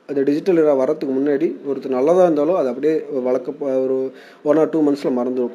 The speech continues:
But ஆனா அந்த digital reviews, Google reviews, அதுல வந்து எத்தனை வருஷம் ஆனாலும் அது அப்படியே இருக்கும். இப்ப ஒரு product வாங்கிட்டாங்க, ஒரு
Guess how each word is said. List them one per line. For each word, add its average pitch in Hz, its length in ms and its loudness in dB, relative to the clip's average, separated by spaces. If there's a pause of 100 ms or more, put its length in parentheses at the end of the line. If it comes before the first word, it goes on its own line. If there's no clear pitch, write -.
(260)
But 131 120 -6
ஆனா 165 120 0
அந்த 139 160 0
digital 170 420 -2
reviews, 135 440 -2 (800)
Google 180 260 4
reviews, 139 540 0
அதுல 135 280 2
வந்து 131 340 -2 (240)
எத்தனை 190 280 4
வருஷம் 170 380 2
ஆனாலும் 147 220 2
அது 151 100 4
அப்படியே 143 320 2
இருக்கும். 123 300 -4 (200)
இப்ப 143 160 -6
ஒரு 139 260 2
product 165 380 4
வாங்கிட்டாங்க, 147 680 0
ஒரு 135 320 -2